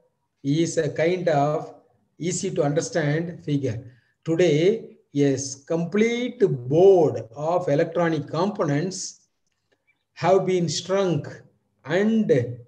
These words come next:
filtered as a single I C which can be held on, on, on a palm, a human palm. So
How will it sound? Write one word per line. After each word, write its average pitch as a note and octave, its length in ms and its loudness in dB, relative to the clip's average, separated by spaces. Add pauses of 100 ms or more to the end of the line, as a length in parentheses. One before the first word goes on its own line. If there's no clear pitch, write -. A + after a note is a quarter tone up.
filtered G3+ 680 2
as D#3 720 0 (380)
a C#3+ 180 2
single A3+ 680 -2
I E3 240 0
C - 580 -2 (240)
which G3+ 360 -2
can F3 240 0
be D#3+ 120 -4
held F3 500 0 (380)
on, D3+ 360 -6 (320)
on, C#3 300 -12
on C#3+ 380 -8
a C#3 60 -2
palm, C3 420 -6 (400)
a B2+ 120 -8
human C3 380 -6
palm. A#2+ 240 -12 (960)
So - 460 -4